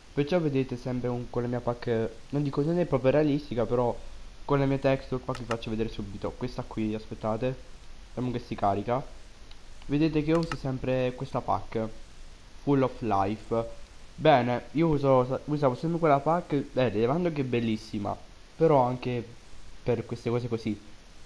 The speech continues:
E cioè, perché è anche bella. E regà, eh, praticamente questa qui è la uno punto diciotto.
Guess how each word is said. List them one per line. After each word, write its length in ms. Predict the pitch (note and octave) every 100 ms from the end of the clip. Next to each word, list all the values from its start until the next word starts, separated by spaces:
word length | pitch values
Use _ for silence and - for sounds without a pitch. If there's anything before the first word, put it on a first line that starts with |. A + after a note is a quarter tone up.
| - - - - -
E 360 | C#3 C#3+ C#3 C#3
cioè, 160 | D#3 C#3
perché 440 | C3+ - C#3 C3+
è 60 | C#3
anche 300 | C#3+ C#3+ C3+
bella. 460 | A#2 A#2+ A#2+ A2 A2 - -
E 220 | C#3 D3
regà, 400 | D#3+ F3 B2+ G#2+ - - - - -
eh, 200 | B2+ C3
praticamente 960 | C#3 C#3+ D3+ F3 E3 E3 D#3+ F3 F3 -
questa 300 | - C#3 D#3+
qui 340 | - C#3+ D#3+
è 140 | - A#2
la 100 | A#2
uno 200 | A#2 A#2
punto 320 | - A#2 A#2
diciotto. 580 | G#2+ G#2 F#2+ - A2